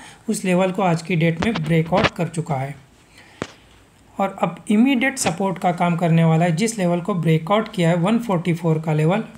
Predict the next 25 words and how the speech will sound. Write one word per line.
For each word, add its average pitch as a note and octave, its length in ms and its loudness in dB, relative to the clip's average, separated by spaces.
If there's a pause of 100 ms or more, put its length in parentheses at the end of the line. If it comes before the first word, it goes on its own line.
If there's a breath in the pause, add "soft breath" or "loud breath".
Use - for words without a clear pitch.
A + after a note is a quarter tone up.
(220)
इसको - 240 -4
ब्रेकडाउन F3+ 480 2
कर F#3+ 160 0
जाता E3 260 2
है E3+ 280 -2
तो F3+ 80 0
next G#3 300 0
support E3 300 -2
जहाँ F3+ 220 0
से F3 180 -2
stock E3 300 -4
rejection A#3 460 0
face F3 240 -2
कर D#3+ 180 -2
रहा D#3 200 0
था F#3+ 240 -6 (380 loud breath)
और F3+ 80 0
हम F3+ 180 2
देख A3+ 180 0
सकते G#3+ 260 -4
हैं F3+ 80 -2
जब D#3 220 -2
गिरावट G3+ 480 0
आई A3+ 180 2
है A#3+ 100 0